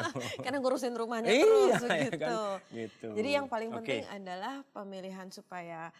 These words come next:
Speaker 1: well, kalau begitu sebenarnya karena kita ngomongin
Speaker 2: Mm-mm.
Speaker 1: merenovasi eksterior ya,
Speaker 2: Mm-mm, mm.
Speaker 1: berarti juga harus
Speaker 2: Iya.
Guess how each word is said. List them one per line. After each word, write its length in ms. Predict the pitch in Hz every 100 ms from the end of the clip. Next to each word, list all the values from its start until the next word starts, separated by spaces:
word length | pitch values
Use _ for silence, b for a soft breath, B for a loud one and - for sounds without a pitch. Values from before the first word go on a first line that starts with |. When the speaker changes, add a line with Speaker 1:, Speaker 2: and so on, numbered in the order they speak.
| B B
Speaker 1:
well, 220 | - 294
kalau 300 | - 262 254
begitu 280 | 226 233 247
sebenarnya 360 | 349 302 220 254
karena 220 | 277 233
kita 240 | 214 208 254
ngomongin 560 | 226 208 190 185 185
Speaker 2:
Mm-mm. 160 | 180 -
Speaker 1:
merenovasi 880 | 190 190 196 196 196 185 185 180 175
eksterior 580 | - - - 202 220 208 190
ya, 240 | 127 123 226
Speaker 2:
Mm-mm, 300 | - 117 135
mm. 20 |
Speaker 1:
berarti 260 | 185 202 269
juga 380 | 240 208 240 262
harus 640 | 175 190 190 185 185 180
Speaker 2:
Iya. 80 | 190